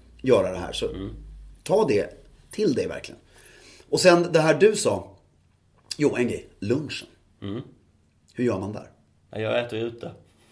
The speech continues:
Speaker 1: Jo, men det, det, det, det gör jag också. Men
Speaker 2: Ja.
Speaker 1: när man inte gör det.
Speaker 2: Ja.
Speaker 1: Hur gör man då? Ska
Speaker 2: Eh.
Speaker 1: man ta den på lika stort allvar som frukosten?
Speaker 2: Om du är själv hemma.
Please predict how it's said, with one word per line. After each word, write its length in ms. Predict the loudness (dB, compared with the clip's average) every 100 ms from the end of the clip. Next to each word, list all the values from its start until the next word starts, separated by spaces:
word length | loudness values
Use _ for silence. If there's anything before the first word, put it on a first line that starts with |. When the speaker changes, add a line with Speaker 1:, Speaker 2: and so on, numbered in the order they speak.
| -20 2
Speaker 1:
Jo, 120 | 10 12
men 100 | 12
det, 80 |
det, 400 | 6 4 -2 -2 2
det, 120 | 4
det 60 | 12
gör 160 | 12
jag 140 | 12 12
också. 200 | 8 4
Men 100 | 4
Speaker 2:
Ja. 100 | 4
Speaker 1:
när 100 | 4
man 120 | 4
inte 200 | 4 2
gör 120 | 0
det. 240 | -2 -6 0
Speaker 2:
Ja. 280 | 0 -2 -12
Speaker 1:
Hur 100 | 2 4
gör 120 | 4
man 100 | 0
då? 140 | -4 -12 _ _
Ska 80 | 0
Speaker 2:
Eh. 220 | 4 8
Speaker 1:
man 100 | 8
ta 160 | 8 8
den 100 | 8
på 60 | 8
lika 240 | 4 4
stort 240 | 6 6
allvar 440 | 8 4 6 4 4 -6 -20 _
som 380 | -6 0 0 0
frukosten? 420 | -4 -6 -14 -16 _ _ _ _ _ _ _ _ _ _ _ _ _ _ _ _ _ -12
Speaker 2:
Om 160 | -10
du 60 | -8
är 60 | -8
själv 420 | -4 -2 -2 -4
hemma. 340 | -8 -8 -12